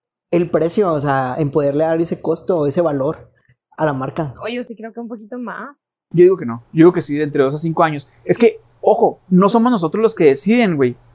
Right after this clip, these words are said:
Speaker 3: el precio, güey. ¿Quién es el que decide?
Speaker 1: El mercado.
Speaker 3: El mercado es el que va a decidir, güey.
Speaker 1: La demanda.
Speaker 3: O sea, tú podrás tener una cosa súper innovadora, güey. Y si el mercado no está listo, no va a jalar, güey.
Speaker 1: Y es que la cosa es que, bueno,
Speaker 3: Y ya
Speaker 1: eh,
Speaker 3: depende de ti, güey, si lo vas a ir alistando, güey.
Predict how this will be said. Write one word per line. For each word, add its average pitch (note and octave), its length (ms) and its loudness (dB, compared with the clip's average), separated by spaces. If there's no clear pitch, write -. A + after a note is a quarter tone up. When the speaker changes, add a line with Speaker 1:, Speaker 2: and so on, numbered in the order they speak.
Speaker 3:
el C#3+ 220 4
precio, F3 380 -2
güey. C3 100 -18
¿Quién F3 140 4
es E3+ 100 -2
el F3+ 80 -2
que F#3+ 100 2
decide? D3+ 520 0
Speaker 1:
El F3 120 0
mercado. D#3 360 -2
Speaker 3:
El D#3 100 2
mercado D3 280 2
es E3 60 -2
el F#3 80 -4
que G#3+ 80 2
va F3+ 60 6
a E3+ 40 4
decidir, F3 300 -2
güey. F#3 140 -8
Speaker 1:
La D#3+ 120 2
demanda. D#3 340 0
Speaker 3:
O - 20 0
sea, - 80 2
tú - 60 -8
podrás F#4 280 2
tener F#4+ 300 0
una D#4+ 260 6
cosa F4 220 -2
súper C4 380 0
innovadora, G#3 520 4
güey. B3 240 -2
Y F3+ 80 2
si G#3 100 2
el F#3 80 4
mercado F#3 340 2
no A#3+ 80 0
está - 140 -4
listo, B3+ 260 0
no G3+ 220 2
va G#3+ 80 6
a G#3 40 -4
jalar, A3 340 -6
güey. B3+ 140 -12
Speaker 1:
Y F3 80 2
es F#3 100 0
que B3 60 2
la C4 120 2
cosa G#3 200 0
es G3+ 160 -2
que, G3 180 0
bueno, E3+ 240 2
Speaker 3:
Y F#3 60 6
ya G#3 120 8
Speaker 1:
eh, - 40 4
Speaker 3:
depende A3 300 0
de G#3 80 2
ti, B3 220 0
güey, G3 180 6
si D#3+ 120 -2
lo C#3+ 120 6
vas C3 200 4
a D#3 40 -4
ir D3+ 80 0
alistando, D3+ 480 -4
güey. A#2 120 -10